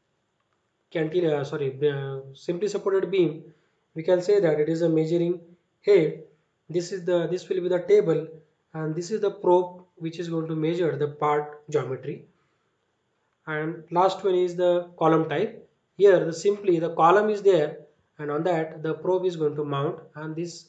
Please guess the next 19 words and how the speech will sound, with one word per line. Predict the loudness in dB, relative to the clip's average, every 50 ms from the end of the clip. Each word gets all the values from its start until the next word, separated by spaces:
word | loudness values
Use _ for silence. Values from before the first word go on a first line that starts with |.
| _ -12
X | -12 -8 -4
direction | -2 -2 0 -2 -4 -4 -4 -4 -4 -4 -6 -12 -20 _ _ _ _ _ _ _ _
is | -6 -6 -4 -2
the | -2 -2
movement | 0 0 0 0 -2 -2 -2
of | -2 -2 -2
the | -2 -2
table, | 0 2 2 2 2 0 -4 -4 -8 -12 -18 _ _ _ _ _ _ _ -12
and | -8 -8 -8 -8 -6 -4
Y | -2 0 0
direction | 0 0 -2 -4 -6 -8 -8 -10 -10
is | -8 -6
the | -6 -4
movement | -2 -2 -2 -2 -2 -4 -4
of | -6 -6
the, | -6 -8 -8 -10 -12 -20 _ _ _ _ _ _ _ _ _ _
this | -6 -6 -6 -6 -10 -16 -14
column, | -10 -6 -6 -4 -4 -6 -8 -12 -18 _ _ _ _
and | -12 -10 -8 -8 -10 -10